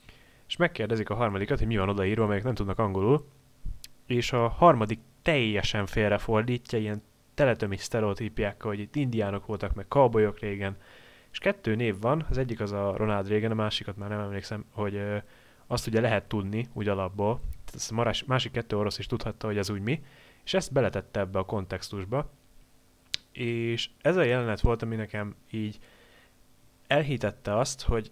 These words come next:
ez majdnem egy propagandafilm. Ö,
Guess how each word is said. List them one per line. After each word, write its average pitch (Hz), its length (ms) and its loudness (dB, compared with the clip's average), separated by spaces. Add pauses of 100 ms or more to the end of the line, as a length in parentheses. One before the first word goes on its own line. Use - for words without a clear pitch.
(160)
ez 135 260 2
majdnem 113 600 0 (120)
egy 110 380 -6
propagandafilm. 92 1040 0 (1040)
Ö, 110 380 2